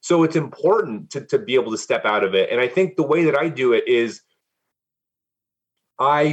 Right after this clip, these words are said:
try, it, it really depends. Every role is gonna be different. I, some, some things just kinda click in my brain. They click in my body, in my brain, and I can just kinda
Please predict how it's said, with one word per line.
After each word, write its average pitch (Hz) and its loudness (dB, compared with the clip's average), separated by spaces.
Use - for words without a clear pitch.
try, 151 0
it, 165 0
it 180 2
really 208 2
depends. 147 -2
Every 139 2
role 135 4
is 135 -4
gonna 123 -6
be 101 -6
different. 104 -2
I, 101 -4
some, 135 -4
some 151 -2
things 156 -2
just 127 -10
kinda 127 -4
click - -4
in 123 -4
my 101 -2
brain. 98 -2
They 92 0
click - -2
in 107 -6
my 95 -2
body, 104 0
in 95 -4
my 92 -4
brain, 98 -2
and 101 -6
I 104 -2
can 101 -12
just 110 -8
kinda 113 -2